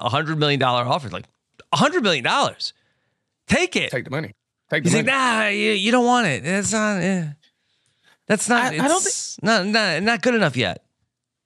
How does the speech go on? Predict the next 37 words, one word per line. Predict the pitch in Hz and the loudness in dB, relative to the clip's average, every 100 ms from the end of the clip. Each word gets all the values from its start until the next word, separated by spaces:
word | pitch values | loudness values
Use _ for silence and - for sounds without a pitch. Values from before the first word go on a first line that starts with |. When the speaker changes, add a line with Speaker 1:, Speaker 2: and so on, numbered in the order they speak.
| - 302 | -6 -2
Speaker 2:
I | |
don't | 403 | 0
think | 427 | 0
Mike | 320 254 | 0 0
is | 208 | 0
wrong, | 170 165 127 | 0 0 -2
though. | 92 62 - | -4 -4 -4
I | 220 | -4
think | 285 285 | -2 0
that, | 262 185 - | 0 0 0
you | 220 | 0
know, | 139 123 123 | 0 0 0
a | 180 | 0
hundred | 285 | 0
million | 247 208 | 0 0
dollars | 170 147 | -2 -2
is | |
a | 131 | -6
ton | 123 185 151 | -2 -2 -2
of | |
money, | 131 107 110 | -4 -6 -10
but | 139 160 - | -4 -2 -2
it's | 247 233 | -4 -2
a | 185 | -2
hundred | 156 240 247 | -2 -2 -2
and | 170 147 | -4 -2
fifty | 185 180 123 | -2 -2 -4
people | 127 175 107 | -6 -6 -6
dying | 113 143 151 147 | -6 -4 -2 -2
from | 127 131 | -6 -6
cancer. | 147 147 117 | -4 -2 0
They're | 123 110 | 0 2
Speaker 1:
Mm-hmm. | 104 | 0
Speaker 2:
all | 175 | 0
gonna | 160 147 | -2 -4
need | 135 - | -6 -6
treatment. | 156 135 110 117 | -4 -4 -4 -6